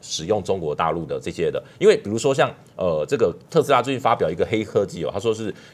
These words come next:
这个叫做永磁，永磁的磁铁不，不使用稀土，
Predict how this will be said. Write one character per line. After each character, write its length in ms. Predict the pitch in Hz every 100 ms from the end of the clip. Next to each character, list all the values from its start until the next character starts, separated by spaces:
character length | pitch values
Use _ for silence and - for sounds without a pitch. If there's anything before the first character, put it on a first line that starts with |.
| -
这 80 |
个 80 | 110
叫 100 | 101
做 140 | 104 113
永 320 | 123 117 76 71
磁， 540 | - - 82 90 98 - -
永 200 | - 98 82
磁 260 | - 95
的 260 | 101 113 92
磁 220 | - 107
铁 180 | 113 92
不， 220 | - 117 127 -
不 100 | 190
使 200 | - 101
用 140 | 135
稀 280 | - 165 170
土， 180 | 165